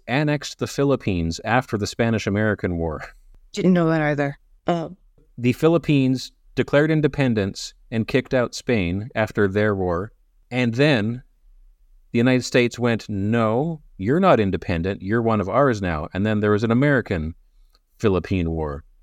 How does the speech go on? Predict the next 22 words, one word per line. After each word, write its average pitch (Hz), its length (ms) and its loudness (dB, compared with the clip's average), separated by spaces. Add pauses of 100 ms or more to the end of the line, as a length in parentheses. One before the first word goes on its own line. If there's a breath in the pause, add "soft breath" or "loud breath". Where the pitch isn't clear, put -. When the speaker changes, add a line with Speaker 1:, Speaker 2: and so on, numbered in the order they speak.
(1000)
Speaker 1:
Uh, 90 220 0
the 95 100 -4
president 143 420 2
was 107 160 -2
captured 135 440 -2
in 107 100 2
nineteen 113 400 -2
oh 101 60 0
one, 101 320 0
and 92 160 -4
the 85 60 -2
war 123 280 2
was 117 200 0 (120)
declared 110 460 0
over 101 380 0
with 90 180 -4
a 90 60 -2
victory 104 340 -2
for 104 180 -2
the 101 80 0
United 98 360 -2
States. - 520 -4